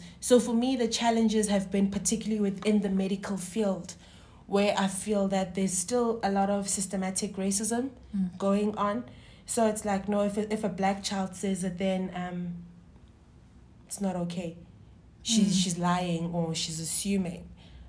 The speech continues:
Speaker 1: um, you know. And I say, "But this is what I'm going through. This is what's happening. This is what I'm feeling." Um, my colleagues were there. They saw me. That's why my manager said they should take me to the hosp-, he should take
Speaker 2: Mm.
Speaker 1: me to the hospital.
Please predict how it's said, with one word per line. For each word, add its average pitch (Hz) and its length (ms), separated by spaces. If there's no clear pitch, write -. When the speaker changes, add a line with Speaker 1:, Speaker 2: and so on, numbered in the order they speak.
Speaker 1:
um, 170 580
you 170 140
know. 175 220
And 220 80
I 220 60
say, 240 80
"But 233 220
this 240 180
is 233 100
what 220 140
I'm 214 100
going 196 260
through. 185 360
This 208 160
is 220 120
what's 208 160
happening. 185 600
This 226 180
is 220 100
what 220 140
I'm 202 100
feeling." 190 680
Um, 165 400
my 214 140
colleagues 226 560
were 214 60
there. 208 580
They 220 120
saw 240 260
me. 214 120
That's 214 240
why 220 120
my 202 140
manager 202 300
said 208 220
they 196 80
should 202 180
take 220 200
me 214 80
to 208 120
the 196 120
hosp-, 202 340
he 202 140
should 214 220
take 208 140
Speaker 2:
Mm. 214 40
Speaker 1:
me 214 80
to 208 100
the 180 80
hospital. 180 680